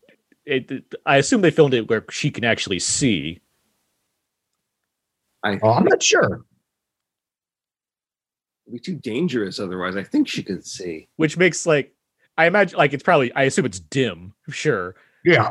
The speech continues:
Speaker 1: Like, it's an interesting, like, how do you, you have to act this. You have to act like you can't see because it's dark. Like, that seems like an interesting challenge for an actor.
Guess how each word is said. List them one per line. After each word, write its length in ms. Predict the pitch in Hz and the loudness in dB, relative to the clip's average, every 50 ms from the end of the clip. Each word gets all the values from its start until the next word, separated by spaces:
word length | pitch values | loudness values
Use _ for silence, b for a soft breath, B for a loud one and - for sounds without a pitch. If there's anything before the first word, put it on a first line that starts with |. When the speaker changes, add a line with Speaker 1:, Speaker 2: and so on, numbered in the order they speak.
| - - | -4 -10
Speaker 1:
Like, 120 | - - _ _ _ _ | -18 -20 _ _ _ _
it's 140 | - 190 - | -4 -4 0
an 60 | 185 | 0
interesting, 300 | 233 240 202 - 220 185 | -2 -2 0 -2 0 4
like, 240 | 165 160 147 - - _ | 4 4 4 2 -2 _
how 180 | - - 202 208 | 0 0 2 2
do 60 | 185 | 4
you, 160 | 160 151 151 151 | 2 0 0 2
you 80 | 160 | 2
have 100 | 170 170 - | 2 2 2
to 140 | - - - | 0 0 2
act 220 | 143 147 151 - | 2 0 0 -2
this. 280 | 120 101 85 80 - - | -6 -8 -8 -10 -2 0
You 80 | 139 | 0
have 60 | 139 - | 2 2
to 140 | 151 - - | 0 0 2
act 200 | 139 143 - - | 0 0 0 0
like 140 | 135 120 | -4 -4
you 80 | - 117 | -4 -10
can't 280 | - - 143 139 123 - | -6 -4 -4 -2 -2 -4
see 220 | - - 151 135 | -4 -2 -2 -2
because 220 | 127 117 - 131 | -2 -2 -2 -4
it's 140 | 110 98 85 | -4 -4 -6
dark. 320 | 80 123 113 92 - - - | -4 -4 -4 -4 -6 -8 -4
Like, 180 | 135 127 120 - | -4 -4 0 0
that 140 | 131 127 113 | 0 0 0
seems 140 | - 151 123 | 0 0 0
like 120 | 139 127 | 0 0
an 60 | 123 117 | 0 -2
interesting 300 | 131 - 127 - 120 107 | -4 -4 -4 -4 -4 -4
challenge 400 | - - 117 107 101 95 95 - | 0 0 0 0 -2 -6 -6 -6
for 100 | - 104 | -4 -4
an 60 | 98 | -2
actor. 500 | 101 104 - - - - - - - _ | -2 -4 -4 -6 -6 0 0 0 0 _